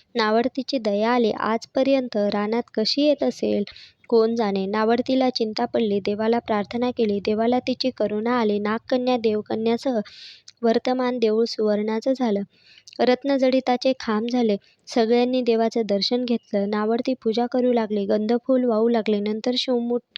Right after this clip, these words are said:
घेऊन "शिवा शिवा महादेवा, माझी शिवा मूठ ईश्वर, ईश्वरा देवा, सासू सासऱ्या दिरा भावा, ननंदा जावा, नावडती आहे आवडती कर रे देवा," असे म्हणून शिवाला वाहिले.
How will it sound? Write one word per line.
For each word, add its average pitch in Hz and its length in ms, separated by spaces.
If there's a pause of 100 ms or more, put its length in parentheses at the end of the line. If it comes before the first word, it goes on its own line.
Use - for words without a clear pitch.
घेऊन 233 340 (640)
"शिवा 247 340
शिवा 247 320
महादेवा, 233 560
माझी 220 320
शिवा 233 300
मूठ 240 240
ईश्वर, 226 320 (280)
ईश्वरा 240 500
देवा, 220 300
सासू 220 380
सासऱ्या 226 480
दिरा 214 280
भावा, 226 360
ननंदा 208 480
जावा, 214 320
नावडती 208 540
आहे 226 300
आवडती 208 560 (100)
कर 220 180
रे 214 160
देवा," 226 280 (720)
असे 240 260
म्हणून 269 440
शिवाला 233 460
वाहिले. 208 380